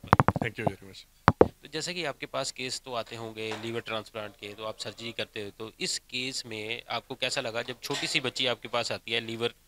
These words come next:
Speaker 1: ट्रांसप्लांट के लिए?
Speaker 2: दे-, देखिए, बच-, बच्चों को जो इलाज करना होता है, वो बहुत एक तरह से special होता है, क्योंकि कोई भी चाहता नहीं कि बच्चों को वो बीमार देखे। पर बच्चों, बच्चे जब इस सिचुएशन में आते हैं, जिसको में से उनकी एक genetic problem होती है,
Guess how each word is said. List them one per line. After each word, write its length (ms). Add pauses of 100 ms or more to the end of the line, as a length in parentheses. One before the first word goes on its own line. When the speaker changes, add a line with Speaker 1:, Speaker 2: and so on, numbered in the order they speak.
Speaker 1:
ट्रांसप्लांट 480
के 100
लिए? 180 (960)
Speaker 2:
दे-, 180
देखिए, 260
बच-, 360
बच्चों 380
को 120
जो 160
इलाज 240
करना 220
होता 160
है, 60
वो 100
बहुत 260
एक 100
तरह 140
से 160
special 380
होता 240
है, 160 (480)
क्योंकि 200
कोई 200
भी 200
चाहता 440
नहीं 160
कि 120
बच्चों 300
को 120
वो 140
बीमार 300
देखे। 320 (600)
पर 100
बच्चों, 500
बच्चे 240
जब 120
इस 80
सिचुएशन 420
में 120
आते 260
हैं, 260 (420)
जिसको 480
में 100
से 140
उनकी 220
एक 60
genetic 340
problem 320
होती 220
है, 140